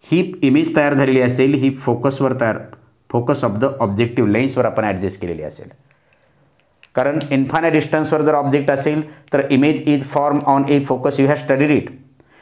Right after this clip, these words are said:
but at this time the rays which are parallel to the principal axis, but where the rays are parallel to each other but not parallel to the principal axis, due to this reason the size of the image is something.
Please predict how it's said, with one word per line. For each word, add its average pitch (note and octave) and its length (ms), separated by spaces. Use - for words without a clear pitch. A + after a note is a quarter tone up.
but C#3 100
at B2+ 160
this D3+ 180
time E3 260
the G2+ 240
rays D3+ 280
which E3+ 240
are F3 180
parallel D#3+ 340
to E3 80
the E3 80
principal D#3 460
axis, C3+ 440
but B2+ 160
where D3+ 180
the A2+ 100
rays D#3 220
are D3+ 260
parallel D3 400
to E3+ 120
each D3 100
other C#3+ 260
but B2+ 280
not D3+ 200
parallel C#3+ 320
to C#3+ 80
the C3+ 80
principal B2+ 440
axis, A2+ 360
due C3+ 160
to C#3+ 60
this C3+ 180
reason A#2+ 400
the A#2+ 140
size C3+ 360
of B2+ 180
the B2+ 180
image B2 260
is A#2+ 240
something. G#2+ 360